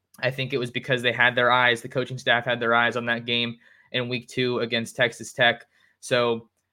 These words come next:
I wonder if this, if this wide receiver, if this, excuse me, the cornerback rotation is gonna get any more clarity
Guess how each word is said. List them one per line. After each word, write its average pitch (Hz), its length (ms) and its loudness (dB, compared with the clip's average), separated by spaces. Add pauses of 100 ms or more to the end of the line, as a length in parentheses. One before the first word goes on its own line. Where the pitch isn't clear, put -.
(140)
I 123 80 -4
wonder 165 300 2
if 156 100 0
this, 160 420 -2
if 139 140 -2
this 139 180 -4
wide 143 220 4
receiver, 147 680 -2 (360)
if 127 120 -6
this, 139 260 -2 (300)
excuse 135 340 -6
me, 131 100 -4
the 120 140 -2
cornerback 139 800 2 (360)
rotation 131 640 2
is 123 140 -6
gonna 131 260 -2
get 127 340 0
any 139 260 0
more 135 240 2
clarity 135 720 0